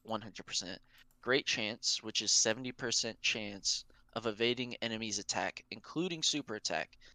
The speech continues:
Disables enemy's guard, evades enemy's attack, uh, including super attack for one turn after waking. So whenever he awakens,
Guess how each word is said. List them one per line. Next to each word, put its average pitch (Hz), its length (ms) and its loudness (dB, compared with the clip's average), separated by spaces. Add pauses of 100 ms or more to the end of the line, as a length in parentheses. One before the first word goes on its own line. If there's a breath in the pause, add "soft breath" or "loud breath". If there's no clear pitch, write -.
(240)
Disables 147 600 4
enemy's 139 400 2
guard, 95 400 2 (400 soft breath)
evades 131 420 4
enemy's 131 640 -2
attack, - 560 0 (500)
uh, 101 220 2 (100)
including 135 520 -4
super 120 260 0
attack 104 400 -2
for 107 240 -6
one 107 300 -4
turn 101 240 -6
after 98 280 -10
waking. 87 440 -12 (600)
So 113 160 2
whenever 160 340 2
he 175 140 -2
awakens, 147 760 0